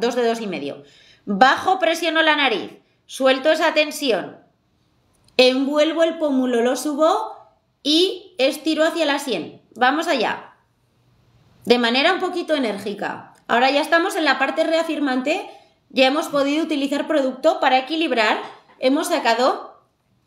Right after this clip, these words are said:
sobre todo en pieles grasas mixtas, como es la mía, todo ese exceso de grasa que tiene la piel y ahora ya con un poquito de producto reequilibramos. La crema al final para hidratar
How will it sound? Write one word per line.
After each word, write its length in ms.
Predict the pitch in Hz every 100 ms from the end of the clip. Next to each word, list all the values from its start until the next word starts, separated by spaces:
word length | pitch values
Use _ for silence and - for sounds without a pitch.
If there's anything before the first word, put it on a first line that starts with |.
| -
sobre 340 | - 277 247 226
todo 300 | 220 220 262
en 160 | 240
pieles 340 | 247 240 180 196
grasas 420 | 226 262 285 277
mixtas, 520 | 277 269 - 254 311
como 200 | 277 254
es 80 | 247
la 140 | 247
mía, 420 | 220 220 247 403 - - _ _ _ _
todo 220 | 262 262
ese 220 | 294 294 302
exceso 880 | - 285 285 285 277 - - - _
de 220 | 208 214 226
grasa 500 | 233 247 294 349 339
que 80 |
tiene 240 | 330 311 302
la 160 | 311
piel 300 | 302 277 311 -
y 120 | 247
ahora 240 | 208 226
ya 160 | 240 262
con 100 | 294
un 100 | 285
poquito 280 | 277 294 285
de 80 | 262
producto 460 | 277 269 254 302
reequilibramos. 920 | 320 233 208 196 202 180 196 185 160 190
La 160 | 180
crema 240 | 214 208 208
al 100 | 233
final 320 | 233 247 349 453 - _ _
para 240 | 226 220
hidratar 480 | 240 240 233 262 330